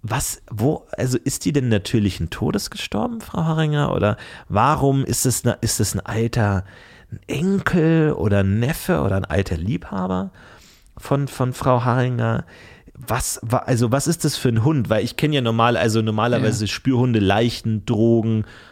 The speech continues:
Speaker 1: Bomben, Sprengstoff, sowas, das kennt man. Aber er meinte, er hat diesen Hund explizit für diesen Harringer-Fall ausgebildet.
Speaker 2: Mhm.
Speaker 1: Was kann das denn für eine Art von Spürhund sein?
Speaker 2: Also ich hab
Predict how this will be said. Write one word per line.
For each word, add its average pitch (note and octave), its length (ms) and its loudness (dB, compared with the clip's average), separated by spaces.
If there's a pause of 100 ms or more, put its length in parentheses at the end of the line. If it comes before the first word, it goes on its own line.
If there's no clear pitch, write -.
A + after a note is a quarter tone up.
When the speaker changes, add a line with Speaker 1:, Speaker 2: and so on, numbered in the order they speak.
(140)
Speaker 1:
Bomben, A#2 480 -2
Sprengstoff, A2+ 720 0
sowas, G#2 340 0
das - 180 -2
kennt D#3 280 0
man. D#2+ 220 -8 (320)
Aber G#2+ 160 0
er A#2+ 60 2
meinte, D3 280 2
er G#2+ 120 2
hat C3 160 -2
diesen B2+ 280 2
Hund C#3+ 260 0 (300)
explizit D#3 840 -2
für - 180 -4
diesen B2 300 -6
Harringer-Fall G2 800 0
ausgebildet. G#2+ 1000 0
Speaker 2:
Mhm. C3 460 -6 (720)
Speaker 1:
Was - 200 0
kann F3+ 160 0
das G#3+ 120 -4
denn F3 140 0
für E3 100 -4
eine C#3+ 140 0
Art C#3+ 180 -4
von C3+ 160 -4
Spürhund C3 440 -2
sein? - 300 -6
Speaker 2:
Also C#3 220 -2
ich - 200 -6
hab F#3+ 160 -2